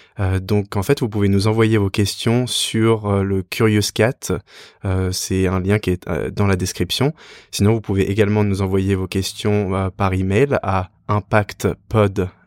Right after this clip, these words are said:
at gmail point com ou sur Instagram à impact point podcast. Euh, donc voilà, n'hésitez pas à nous envoyer toutes les questions que vous avez. C'est pas forcément, euh, sur le numérique, ça peut être vraiment n'importe quelle question, on y répondra et tout cela sera complètement anonyme.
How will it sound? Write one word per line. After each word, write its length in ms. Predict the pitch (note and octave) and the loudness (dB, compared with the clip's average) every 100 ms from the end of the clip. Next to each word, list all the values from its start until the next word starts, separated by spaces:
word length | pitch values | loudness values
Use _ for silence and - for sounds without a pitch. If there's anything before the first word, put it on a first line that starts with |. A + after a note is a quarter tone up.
| - | -10
at 160 | G#2 F2+ - - - | -6 -6 -8 -20 -18
gmail 420 | A2+ G#2+ G2+ G2 | -8 -2 0 0
point 180 | - F#2+ | -2 -8
com 320 | - A#2 D3+ - - - - _ _ | -2 0 0 -4 -16 -20 -20 _ _
ou 160 | - E3+ | 2 2
sur 240 | E3+ B2+ | 2 2
Instagram 560 | G#2+ G2+ G2+ G2 A#2 C3+ | 2 2 0 2 0 0
à 240 | - G#2+ - | -4 -4 -4
impact 580 | G#2 G#2 - A#2+ - - _ | -4 -4 -2 -2 -4 -20 _
point 200 | - A2 | -2 -2
podcast. 760 | G#2 G2 - - - - - - _ _ _ - - _ _ - | -2 -6 -4 -8 -8 -10 -12 -18 _ _ _ -20 -20 _ _ -6
Euh, 160 | G2 | -4
donc 160 | G2 G2 | -2 0
voilà, 180 | G2 F2+ | 0 2
n'hésitez 380 | G#2 B2+ B2 A2+ | 2 2 0 2
pas 160 | C3 | 4
à 40 | A#2+ | 4
nous 160 | G#2 | 2
envoyer 280 | G#2 G#2 G2+ | 2 2 0
toutes 320 | - D#3+ - | 0 -4 0
les 80 | A#2+ | 0
questions 260 | A#2 G#2+ A#2 | 0 -2 -2
que 60 | |
vous 160 | G#2+ G2+ | 0 0
avez. 240 | G2 A#2+ | 2 0
C'est 180 | C3 G2+ | 0 -8
pas 220 | - A#2 | -4 -6
forcément, 640 | - A2+ A2 G#2+ A2 A2 | -6 -6 -2 0 2 2
euh, 80 | G2+ | 2
sur 520 | F#2+ - A#2+ A#2 G2+ G2 | 0 -2 0 0 0 0
le 120 | G2 | 2
numérique, 400 | G2 G2 G2 - | 2 2 0 -4
ça 100 | F#2 | -8
peut 120 | G2+ | -6
être 100 | F#2+ | -4
vraiment 220 | G2+ G#2+ | 0 0
n'importe 340 | A2 A2+ A#2 A2 | 0 -2 -4 -4
quelle 160 | G2 | -4
question, 320 | G2+ F#2+ - | -2 -4 -2
on 80 | A2+ | -2
y 80 | G2 | 0
répondra 600 | G#2+ G#2+ G2+ F#2+ G#2 B2 | 0 0 -2 0 0 0
et 120 | G2+ | -2
tout 120 | - | -4
cela 280 | A#2 A#2 A#2+ | -6 0 0
sera 340 | B2 G#2+ G#2 G#2+ | 0 -2 0 -2
complètement 460 | A2+ A#2 - A2 | -4 -4 -2 -2
anonyme. 480 | G#2+ G2 F#2 G2+ | 0 0 0 0